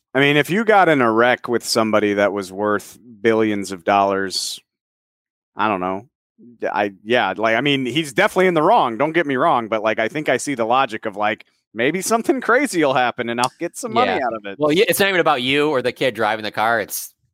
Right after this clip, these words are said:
Speaker 2: when the lawyers get involved.
Speaker 1: Yeah, the
Speaker 2: They're like,
Speaker 1: lawyers are
Speaker 2: Go
Speaker 1: like,
Speaker 2: ahead,
Speaker 1: "Hey,
Speaker 2: step aside, young Hellman. Let me show you how we're gonna
Speaker 1: Yeah.
Speaker 2: get you some money in a little thing we like to call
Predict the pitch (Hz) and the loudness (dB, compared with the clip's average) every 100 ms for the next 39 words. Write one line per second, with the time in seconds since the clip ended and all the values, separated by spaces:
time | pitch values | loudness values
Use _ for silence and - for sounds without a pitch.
0 | _ 131 104 101 104 90 - 87 87 87 | _ -12 -8 -4 -4 -4 -10 -16 -10 -8
1 | 87 - 226 165 175 202 185 156 156 147 | -8 -4 -2 0 2 2 2 0 -2 0
2 | 143 180 170 147 135 - 214 220 - 208 | 2 2 0 -6 -14 -4 -4 -2 -2 0
3 | 185 170 151 156 151 143 175 180 175 208 | 2 0 -2 -4 -4 -4 -4 -4 -6 -8
4 | 185 - 190 165 - 165 143 208 180 175 | -8 -2 0 2 0 -2 0 -2 0 0
5 | 151 180 175 - 156 180 180 139 - 151 | 0 -4 -12 -12 -4 -2 -2 -6 -10 -4
6 | 160 226 254 - 220 220 214 220 196 175 | 0 2 2 0 -2 -2 -2 0 0 -2
7 | 165 185 165 147 | 0 2 4 2